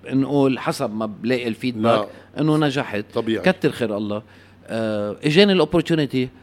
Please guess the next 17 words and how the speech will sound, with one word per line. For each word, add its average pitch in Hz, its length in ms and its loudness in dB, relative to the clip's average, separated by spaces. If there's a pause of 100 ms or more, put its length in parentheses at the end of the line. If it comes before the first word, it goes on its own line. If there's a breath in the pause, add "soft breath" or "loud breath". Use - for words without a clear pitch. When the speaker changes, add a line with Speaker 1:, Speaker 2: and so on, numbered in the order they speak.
(280 soft breath)
Speaker 1:
آه، 107 720 -4
استاذ 165 200 -2
فيصل 151 340 -2
العاوي، 120 640 0 (400 soft breath)
آه، 92 840 -6
عامل 135 360 2
فريق، 123 420 2 (320)
آه، 101 640 -4
استاذ 127 280 -4
حسن 113 500 -2
فواز، 123 320 0
ما 131 80 0
بدي 135 180 -4
انسى 131 160 -4
حدا 120 240 -4
من 107 120 -2
الاداره. 101 500 -4